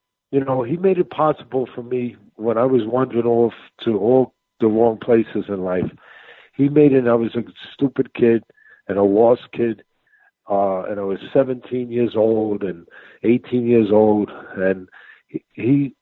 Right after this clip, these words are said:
he allowed me to go up to Custom Model, and he, he paid for my room and board. Now listen, back in those days it was, it was fifty dollars a week, but still, I didn't have fifty dollars a week. And, and he paid for that. And he paid it. I was up there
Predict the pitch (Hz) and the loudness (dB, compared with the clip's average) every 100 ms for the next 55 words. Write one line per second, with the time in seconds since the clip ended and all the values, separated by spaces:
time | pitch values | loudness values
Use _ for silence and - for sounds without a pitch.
0 | _ - 147 170 151 143 123 131 113 110 | _ 0 4 4 4 2 2 0 0 2
1 | 113 113 104 - 113 - 95 101 101 90 | 2 0 -4 -2 -2 -2 -6 -4 -2 -4
2 | - _ - _ 101 104 120 151 156 151 | -10 _ -20 _ -10 -6 -2 0 -2 -8
3 | - 160 156 165 151 135 123 117 120 117 | -6 -4 2 2 2 -2 0 2 0 0
4 | 104 - 95 80 _ - 147 175 185 113 | -4 -4 -6 -6 _ -2 2 4 2 -2
5 | 95 131 139 135 123 127 127 110 110 104 | -6 -6 -6 -8 -8 -8 -8 -8 -10 -12
6 | - _ _ _ _ _ - 113 107 - | -14 _ _ _ _ _ -8 -6 -4 -4
7 | - 127 120 117 101 113 139 87 _ - | -2 0 2 0 -2 -4 -6 -6 _ -20
8 | _ _ _ - 123 - - 202 - - | _ _ _ -4 -2 -2 0 2 0 -4
9 | _ _ _ - 143 165 151 - 120 - | _ _ _ -8 -6 -4 -6 -6 -10 -10
10 | 98 98 90 90 98 120 _ _ _ _ | -8 -8 -10 -12 -10 -12 _ _ _ _
11 | _ _ - 117 120 - - 120 185 - | _ _ -4 -4 -4 -8 -6 0 0 2
12 | 165 185 - 95 - - _ 123 117 131 | 2 2 0 -10 -10 -16 _ -6 -4 -2
13 | 143 156 160 127 127 135 151 143 143 | 4 4 4 2 0 0 0 0 0